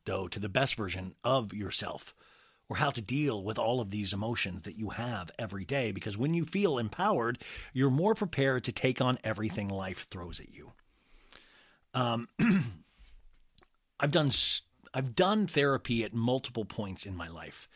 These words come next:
The tricky part, just to be honest with you, with therapy is that sometimes you feel like, "Well, I'm good now. Everything's good. Let's just keep it where it is."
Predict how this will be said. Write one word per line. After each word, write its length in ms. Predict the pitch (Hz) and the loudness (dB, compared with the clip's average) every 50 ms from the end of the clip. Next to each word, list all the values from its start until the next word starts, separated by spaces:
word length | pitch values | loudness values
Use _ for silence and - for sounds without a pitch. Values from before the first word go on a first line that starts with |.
| - - - - - - - - - - - - - - _ _ - | -20 -20 -20 -20 -20 -20 -20 -16 -16 -16 -16 -18 -20 -20 _ _ 2
The 100 | 123 151 | 2 4
tricky 380 | 147 - - - 269 254 262 208 | 4 4 4 4 4 4 4 4
part, 240 | 139 143 139 143 131 | 6 6 4 4 4
just 140 | 139 139 - | 2 0 2
to 40 | |
be 120 | 127 135 127 | 2 2 2
honest 320 | 127 135 151 143 - - | 4 4 4 4 4 2
with 120 | 123 107 101 | 2 2 0
you, 160 | 107 110 110 | 0 0 0
with 260 | 104 113 156 170 165 | 0 0 0 0 -2
therapy 560 | - - 101 90 90 90 - - 95 92 98 | -4 -6 -6 -6 -6 -8 -8 -8 -6 -6 -6
is 260 | - - 117 117 113 | -6 -4 -4 -2 0
that 180 | 139 151 143 - | 2 0 2 2
sometimes 500 | - 175 165 156 156 156 151 143 135 - | 0 0 2 4 4 4 4 4 4 4
you 140 | 120 131 127 | 4 4 2
feel 240 | 117 - 127 123 120 | 2 2 2 4 4
like, 300 | 117 113 110 104 87 - | 4 4 2 2 2 4
"Well, 280 | 165 208 240 240 220 - | 4 6 6 4 4 4
I'm 240 | 131 120 110 110 104 | 4 4 4 2 0
good 280 | 95 - 190 226 233 | -2 0 0 2 2
now. 440 | 214 196 170 143 147 160 170 165 165 - - - - - - - | 4 6 6 6 6 6 4 2 0 -6 -16 -20 -20 -14 -6 -2
Everything's 560 | 143 170 202 226 220 165 220 220 202 147 110 | 0 0 2 0 0 2 2 2 2 2 2
good. 320 | 104 139 135 139 135 123 | 4 4 6 6 6 6
Let's 180 | 127 123 120 - | 4 -2 -2 -2
just 360 | - 120 120 - - - - _ _ _ _ _ _ - - - - - _ - - - | -2 0 0 2 0 0 -2 _ _ _ _ _ _ -16 -16 -16 -16 -20 _ -20 -14 -8
keep 300 | - - 190 196 170 180 | -2 2 4 4 4 4
it 160 | 180 165 165 - - | 0 0 -2 -4 -8
where 320 | 147 139 143 135 127 123 | -2 0 2 2 2 2
it 80 | 117 110 | 0 -2
is." 340 | 107 90 82 - - - | -4 -6 -4 -4 -4 -4